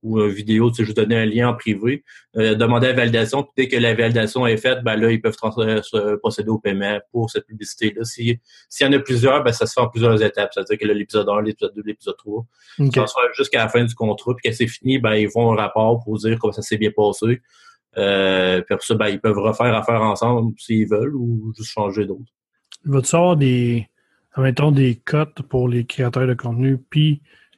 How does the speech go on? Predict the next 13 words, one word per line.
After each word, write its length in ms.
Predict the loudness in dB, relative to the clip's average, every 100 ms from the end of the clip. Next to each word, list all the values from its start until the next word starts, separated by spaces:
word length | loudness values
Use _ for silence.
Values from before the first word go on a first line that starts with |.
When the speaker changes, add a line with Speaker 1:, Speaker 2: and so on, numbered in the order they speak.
| _ -4
Speaker 2:
les 140 | -2
compagnies, 480 | 2 2 2 4 4
admettons, 880 | 4 2 0 -2 _ 0 2 2 0
telle 240 | 2 0
compagnie, 720 | 2 0 2 0 2 0 -2 -6 _ _ _ _ _ _ _ -14
euh, 420 | -10 -8 -8 -10 -14 _ _ _ -4
est 220 | -2 0
très 200 | 0 0
difficile 800 | 0 -4 -4 -4 0 0 2 0 -4 _ _
avec 240 | -4 -2 -2
ce 80 |
qu'elle 160 | -4 -2
demande ? 460 | -2 -2 -2 -4